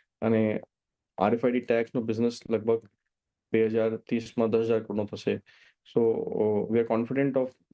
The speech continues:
maintaining our market share and, uh, you know, with our product mix as well as the investment going to capacity expansion,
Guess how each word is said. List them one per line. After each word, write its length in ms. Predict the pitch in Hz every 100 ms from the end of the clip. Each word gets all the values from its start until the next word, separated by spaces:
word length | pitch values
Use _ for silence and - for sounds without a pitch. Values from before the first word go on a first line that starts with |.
| 120
maintaining 380 | 117 120 123
our 120 | 123 110
market 220 | 104 113 -
share 180 | 117 120 - _ _ _ -
and, 300 | 117 110 110
uh, 500 | - - 107 107 101
you 60 | -
know, 100 | 120
with 140 | 107
our 160 | 117 110
product 560 | - - 110 120 123 123
mix 100 | 123 - - - _ _ - 107
as 80 |
well 100 | 117 123
as 60 |
the 100 | 117
investment 400 | 110 117 - 123
going 240 | 117 120 120
to 180 | 117 110
capacity 240 | 113 117
expansion, 600 | 110 - 117 113 113 156